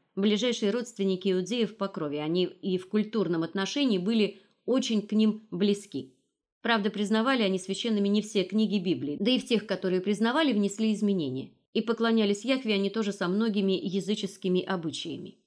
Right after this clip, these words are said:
Так вот, после возвращения иудеев из плена самаряне хотели тоже участвовать в восстановлении храма. Они хотели строить Иерусалимский храм вместе с иудеями,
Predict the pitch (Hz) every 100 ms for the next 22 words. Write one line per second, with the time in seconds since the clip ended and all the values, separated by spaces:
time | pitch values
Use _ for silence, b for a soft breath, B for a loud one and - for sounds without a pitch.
0 | _ 269 277 165 143 - 320 320 247 233
1 | 208 233 226 311 269 226 220 226 196 208
2 | 190 196 - 262 339 320 - - - 262
3 | 311 403 330 277 269 320 262 294 254 226
4 | 254 254 214 214 196 180 196 190 180 220
5 | 214 190 185 147 120 - _ _ 202 220
6 | 214 196 240 196 - 254 233 - b -
7 | 208 202 202 202 208 202 - 220 285 285
8 | 269 B 190 226 254 262 214 220 208 170
9 | 139 131 131